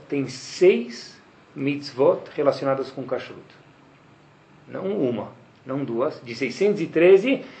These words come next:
tem seis mitzvot deoraita da Torá que são relacionadas com kashrut, pessoal.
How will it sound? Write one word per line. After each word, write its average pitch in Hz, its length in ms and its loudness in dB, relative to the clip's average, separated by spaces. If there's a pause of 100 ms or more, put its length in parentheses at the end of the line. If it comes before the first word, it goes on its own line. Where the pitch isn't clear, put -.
(180)
tem 165 200 6
seis 214 640 8
mitzvot 170 720 6
deoraita 170 560 10
da 156 120 8
Torá 147 280 6
que - 60 -2
são 165 100 2
relacionadas 143 420 2
com 131 160 -6
kashrut, 117 400 -4
pessoal. 101 380 -14